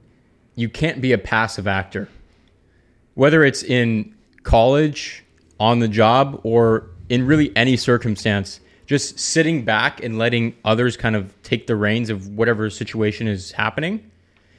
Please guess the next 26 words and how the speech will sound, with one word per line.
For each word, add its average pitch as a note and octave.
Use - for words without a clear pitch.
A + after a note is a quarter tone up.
And A#2
then A#2
you're C#3
just C3+
sitting D#3+
there B2+
and A#2+
you're C#3+
saying, B2
"Oh, D#3
you C#3+
know C#3+
what? C3+
This C#3
is A#2
not A#2+
my G#2+
problem. G#2+
I-, -
it's A#2
not B2+
my A2+
responsibility G#2+
to A#2
do G#2
this. G2+